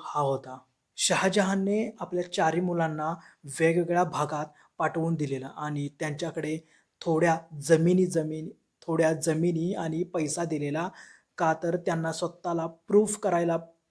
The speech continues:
स्वतःला प्रूफ करायला पाहिजे की ते दिल्लीच्या तख्तावरती बसण्यासाठी तयार आहेत किंवा नाहीत.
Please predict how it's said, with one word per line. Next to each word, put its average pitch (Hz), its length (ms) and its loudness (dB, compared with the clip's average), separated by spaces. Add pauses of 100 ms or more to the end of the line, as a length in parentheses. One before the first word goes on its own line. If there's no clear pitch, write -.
(320)
स्वतःला 170 440 -2
प्रूफ 185 540 2
करायला 175 300 2
पाहिजे 151 400 -4
की 170 380 -8 (480)
ते 170 200 6
दिल्लीच्या 165 540 2
तख्तावरती 160 640 -6
बसण्यासाठी 160 760 -6 (320)
तयार 156 220 2
आहेत 165 280 2 (120)
किंवा 156 240 -2
नाहीत. 139 240 -2